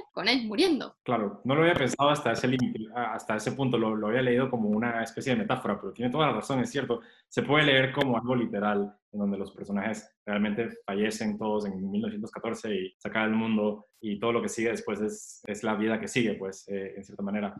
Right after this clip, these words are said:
Speaker 2: En los últimos pasajes de la novela, Dalia está en París y describe a París después de la guerra, en los años veinte, dice, eh, "Ahora está lleno de norteamericanos y fantasmas, más fantasmas que norteamericanos, hay muchos fantasmas". <laughs> Y me pareció muy
Speaker 1: Sí.
Speaker 2: interesante, pues, exacto, donde...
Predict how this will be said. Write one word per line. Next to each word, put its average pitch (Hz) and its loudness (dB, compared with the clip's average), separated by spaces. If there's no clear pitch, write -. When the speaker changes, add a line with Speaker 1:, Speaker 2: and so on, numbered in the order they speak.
Speaker 2:
En 104 -2
los 101 0
últimos 123 -2
pasajes 113 -2
de 120 0
la 107 0
novela, 107 0
Dalia 107 0
está 104 -4
en 107 -2
París 143 2
y 104 -2
describe 139 2
a - 4
París 117 0
después 123 0
de 123 2
la 107 0
guerra, 104 2
en 98 -2
los 95 -8
años 107 -2
veinte, 104 -2
dice, 101 -2
eh, 110 -4
"Ahora 110 2
está 127 4
lleno 131 4
de 131 4
norteamericanos 104 0
y 120 0
fantasmas, 104 -2
más 127 2
fantasmas 131 4
que - -2
norteamericanos, 101 -2
hay 120 0
muchos 139 4
fantasmas". 101 0
<laughs> 147 6
Y 113 0
me 110 0
pareció 104 2
muy 127 4
Speaker 1:
Sí. 110 0
Speaker 2:
interesante, 120 0
pues, 101 0
exacto, 120 0
donde... 98 -2